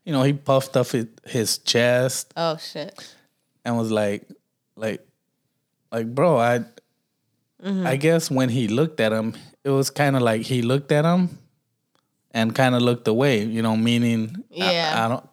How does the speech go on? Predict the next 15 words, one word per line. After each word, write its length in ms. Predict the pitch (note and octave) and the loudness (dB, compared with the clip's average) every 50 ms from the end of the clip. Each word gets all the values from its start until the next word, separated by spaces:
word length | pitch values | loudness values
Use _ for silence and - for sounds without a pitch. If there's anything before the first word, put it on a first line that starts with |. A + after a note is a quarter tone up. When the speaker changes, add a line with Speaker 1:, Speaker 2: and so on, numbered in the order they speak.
| _ _ | _ _
Speaker 1:
I 60 | A#2 A2+ | -2 0
Speaker 2:
Like 60 | A2+ | 0
Speaker 1:
don't 100 | A#2+ B2+ C3+ | 2 2 2
want 200 | D3 E3 E3 C#3 | 2 4 4 4
anything." 500 | B2 A2+ G#2+ G2 - G2 F#2 F2 E2+ - _ _ - | 2 2 0 -2 -4 -6 -6 -6 -8 -14 _ _ -4
Speaker 2:
Uh-huh. 380 | F#3+ F#3+ F#3+ F3+ D#3 D3+ E3 - - - _ _ _ _ _ _ _ _ _ _ _ _ _ - - - - _ _ _ _ _ | -2 -2 0 -2 -2 -4 -6 -10 -14 -20 _ _ _ _ _ _ _ _ _ _ _ _ _ -20 -20 -20 -20 _ _ _ _ _
Speaker 1:
So, 540 | - - - A#2 B2 C3 A#2+ A2+ A2 - - - _ _ _ _ _ _ - - _ _ _ _ _ _ _ _ _ _ _ _ _ _ _ _ _ _ _ _ _ _ _ _ _ - - - | -6 -2 0 2 2 2 2 0 -2 -4 -8 -16 _ _ _ _ _ _ -20 -20 _ _ _ _ _ _ _ _ _ _ _ _ _ _ _ _ _ _ _ _ _ _ _ _ _ -18 -6 -4
there, 300 | D#3 D#3+ F#3 G3+ G3 F3 | 0 2 2 2 4 4
there 120 | F3 F#3 | 4 4
was 140 | F#3+ F3 D#3+ | 4 4 4
a 60 | D3+ | 4
little 200 | D3+ D#3+ C#3+ C3 | 4 4 4 2
more 240 | B2 B2 B2+ C3 C#3+ | 2 2 2 2 2
to 260 | C#3+ - - E3 D3+ | 0 0 0 2 4
it. 260 | D#3 D#3 E3+ - - | 4 4 4 0 -4